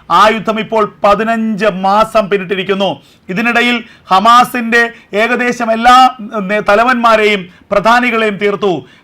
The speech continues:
ആ, ഹമാസിന്റെ ഏകദേശം വരുന്ന പതിനായിരത്തോളം വരുന്ന ഭീകരന്മാരെ കൊന്നൊടുക്കി. അതിന് പിന്നാലെ ഹമാസിന് പിന്തുണയുമായി ഹിസ്ബുള്ള ഇസ്രായേലിനെതിരെ യുദ്ധത്തിന് വന്നു. ഹിസ്ബുള്ളയും, ആ, തീർത്തു. ഹിസ്ബുള്ളയ്ക്കെതിരെ യുദ്ധം അറുപത് ദിവസം നീണ്ടു നിന്നു.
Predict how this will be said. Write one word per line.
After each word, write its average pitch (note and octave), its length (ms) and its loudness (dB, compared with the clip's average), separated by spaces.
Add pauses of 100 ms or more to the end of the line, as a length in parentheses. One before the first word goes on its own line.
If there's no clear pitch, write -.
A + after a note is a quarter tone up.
ആ, F#3 140 4
ഹമാസിന്റെ A#3 800 0
ഏകദേശം A3+ 460 -2
വരുന്ന A3 380 0 (220)
പതിനായിരത്തോളം A#3 760 0
വരുന്ന G#3+ 380 0
ഭീകരന്മാരെ G#3 640 0 (220)
കൊന്നൊടുക്കി. G3 680 -2 (200)
അതിന് A3 240 0
പിന്നാലെ A3+ 440 2
ഹമാസിന് A3+ 540 2
പിന്തുണയുമായി A3 880 -2 (280)
ഹിസ്ബുള്ള A#3+ 400 -4
ഇസ്രായേലിനെതിരെ G#3 800 0 (200)
യുദ്ധത്തിന് G#3 360 -4
വന്നു. F#3+ 400 -2 (240)
ഹിസ്ബുള്ളയും, A3+ 720 -2 (220)
ആ, G3+ 80 4
തീർത്തു. G#3+ 640 -2
ഹിസ്ബുള്ളയ്ക്കെതിരെ A3 600 -2
യുദ്ധം G#3 320 -4 (220)
അറുപത് A3 380 0
ദിവസം G#3 340 -4
നീണ്ടു G#3 200 -4
നിന്നു. G3 380 -2